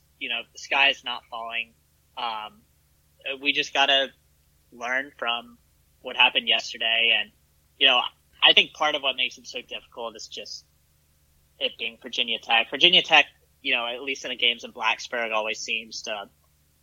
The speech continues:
come to play. Um, and, you know, I think part of it is the rivalry. I think part of it is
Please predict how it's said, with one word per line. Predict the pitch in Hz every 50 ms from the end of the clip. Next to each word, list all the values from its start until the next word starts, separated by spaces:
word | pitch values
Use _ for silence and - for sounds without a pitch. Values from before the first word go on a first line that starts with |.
| _
come | - - 143 131
to | 127 135
play. | - - 131 123 123 123 120 120 123 120 - _ -
Um, | 117 123 117 107 104 101 98 95 _ _ _ _ _ _ _ _ _ _ _ -
and, | 143 147
you | 151 143
know, | 139 139
I | 131 135
think | 135 156 131 -
part | - 139 127 127
of | 120
it | 127 123
is | 120 -
the | - 127
rivalry. | 110 113 110 113 117 117 117 113 113 113 113 110
I | 110 -
think | 113 107 -
part | - - 113 110 110
of | 104 110
it | 107 104
is | 104 104 104 - -